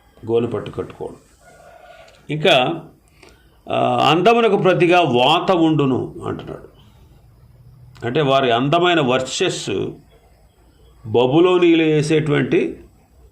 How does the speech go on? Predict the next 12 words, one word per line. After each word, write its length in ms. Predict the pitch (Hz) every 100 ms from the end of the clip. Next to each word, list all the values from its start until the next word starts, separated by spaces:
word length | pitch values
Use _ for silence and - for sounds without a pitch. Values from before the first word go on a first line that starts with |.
| _ _ -
వాతలతో 800 | 104 117 151 196 202 185 139 107
వికారం 480 | 117 127 180 165 123
అయిపోద్ది 400 | 101 98 80 67
అనమాట. 240 | - - - _ _ _ _ _ _ _ _ _ _ _ _ - - -
వారి 180 | 147 170
దుఃఖానికి 600 | 135 156 151 226 240 190
ముఖ్యమైన 560 | 160 156 202 196 185
కారణం 580 | - 139 147 123 101 101 - _ _ _ _ - - - -
వారి 240 | 117 127
భర్తలు, 540 | 123 123 127 - 165 143
వారి 360 | 131 120 113
సోదరులు, 800 | 110 120 120 131 120 110 113 -